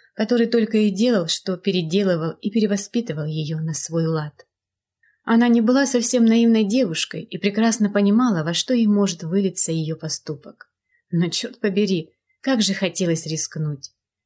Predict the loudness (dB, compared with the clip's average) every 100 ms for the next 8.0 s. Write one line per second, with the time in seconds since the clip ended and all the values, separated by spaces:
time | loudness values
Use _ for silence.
0 | _ -8 -2 0 2 2 0 -4 -2 -2
1 | 0 -2 0 -2 0 0 0 0 -2 -4
2 | -4 -4 -2 -2 -2 -6 -4 -2 -4 -10
3 | _ _ _ -2 0 2 2 2 0 -6
4 | _ -12 -6 -2 0 2 2 0 -2 -2
5 | -2 0 0 -2 -4 -8 -10 -8 -6 -4
6 | -2 -2 0 -2 -2 -4 -6 _ _ _
7 | -6 -2 -2 -4 -4 -6 -4 -4 -6